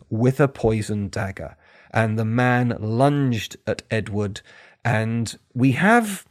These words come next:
broad accounts of the fight between the two of them. You know, you have the heir to the English throne thrashing around on the floor with this man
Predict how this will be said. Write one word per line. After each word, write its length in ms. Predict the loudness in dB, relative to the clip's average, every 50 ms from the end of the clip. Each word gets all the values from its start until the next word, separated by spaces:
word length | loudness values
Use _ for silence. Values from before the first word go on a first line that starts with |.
| _ _ -10
broad 500 | -4 2 4 8 8 10 10 8 8 6
accounts 560 | 2 2 2 2 2 2 2 -2 -6 -6 0
of 340 | 2 2 2 2 0 -2 -2
the 120 | -2 -2
fight 420 | -2 -2 0 0 0 0 -2 -4
between 340 | -6 -8 -2 0 0 0 0
the 80 | 0 -4
two 280 | -2 2 4 4 4
of 160 | 4 2 0 -4
them. 220 | -8 -8 -10 -12 -16 -18 -20 -20 -20 -20 -20 -6 0
You 80 | 2
know, 80 | 4 4
you 220 | 4 4 4 4
have 480 | 4 2 2 4 4 4 4 2 0 0
the 180 | 0 0 0 2
heir 260 | 2 4 6 4 4 2
to 160 | 0 -2 0
the 80 | 0 0
English 480 | 2 0 0 0 2 2 0 0 -2
throne 400 | -4 0 4 4 4 4 2 0
thrashing 580 | -4 -8 -8 -8 -6 -6 -4 -2 0 0 2 2
around 400 | 4 4 4 4 4 2 2 2
on 120 | 2 0
the 80 | 0 -2
floor 460 | -2 0 4 4 4 4 4 0 -2
with 160 | -4 -4 -4
this 200 | -2 -4 -2 0
man 400 | 0 2 2 2 2 0 0 -2